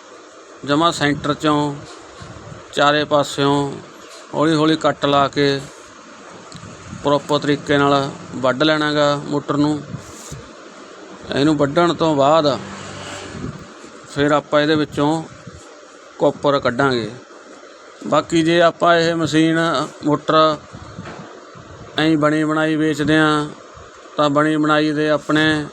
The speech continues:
ਪੈਸੇ ਘੱਟ ਵੱਟੇ ਜਾਂਦੇ ਨੇ। ਤੇ ਜੇ ਆਪਾਂ ਇਹਨੂੰ ਵੱਢ ਕੇ, ਇਹਦੇ ਵਿੱਚੋਂ ਕਾਪਰ ਕੱਢ ਕੇ ਫਿਰ ਵੇਚਦੇ ਹਾਂ, ਫਿਰ ਆਪਣਾ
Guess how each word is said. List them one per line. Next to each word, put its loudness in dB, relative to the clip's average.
ਪੈਸੇ 4
ਘੱਟ -2
ਵੱਟੇ 0
ਜਾਂਦੇ 2
ਨੇ। 0
ਤੇ 0
ਜੇ 2
ਆਪਾਂ 0
ਇਹਨੂੰ 0
ਵੱਢ 2
ਕੇ, 0
ਇਹਦੇ 0
ਵਿੱਚੋਂ -2
ਕਾਪਰ -2
ਕੱਢ 0
ਕੇ 0
ਫਿਰ 2
ਵੇਚਦੇ 2
ਹਾਂ, 2
ਫਿਰ 0
ਆਪਣਾ 2